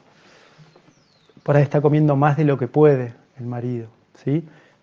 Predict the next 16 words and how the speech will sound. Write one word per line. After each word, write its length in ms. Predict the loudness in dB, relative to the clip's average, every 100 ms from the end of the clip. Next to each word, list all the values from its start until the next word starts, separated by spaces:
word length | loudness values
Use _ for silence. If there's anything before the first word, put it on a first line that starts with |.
| _ _ -20 _ -8
Entonces, 460 | -4 0 0 -2 0
partes 420 | 4 4 4 0
iguales, 320 | 4 4 4
podés 200 | 2 -2
poner 240 | 0 0 2
veinte 280 | 2 2 2
gramos 260 | 2 2
de 80 | -2
semillas 400 | -4 -8 -8 -10
de 80 | -8
hinojo, 480 | -4 -4 -4 -6 -8 -20 _ _
semilla 240 | -6 -4
de 80 | -4
coriandro, 600 | -4 -2 -2 -2 -4 -4
de 220 | -6 -12 -8
comino 600 | -6 -4 -4 -4 -6